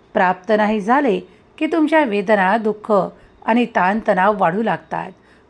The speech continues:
पण ज्या क्षणाला तुम्ही ते सर्व काही आनंद प्राप्त करता, ज्यावेळेस तुमची इच्छा पूर्ण होते, त्यावेळेस तुम्ही आनंदी असता,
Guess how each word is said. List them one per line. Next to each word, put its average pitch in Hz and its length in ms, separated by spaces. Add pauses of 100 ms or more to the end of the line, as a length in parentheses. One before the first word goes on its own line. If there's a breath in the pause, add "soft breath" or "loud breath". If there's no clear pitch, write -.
पण 311 220
ज्या 226 220
क्षणाला 294 560 (420 soft breath)
तुम्ही 247 260
ते 214 140
सर्व 208 280
काही 214 260
आनंद 202 340
प्राप्त 202 520
करता, 214 360 (440 soft breath)
ज्यावेळेस 208 580
तुमची 240 300
इच्छा 226 260
पूर्ण 240 260
होते, 262 440 (320 loud breath)
त्यावेळेस 202 560
तुम्ही 226 200
आनंदी 208 420
असता, 175 360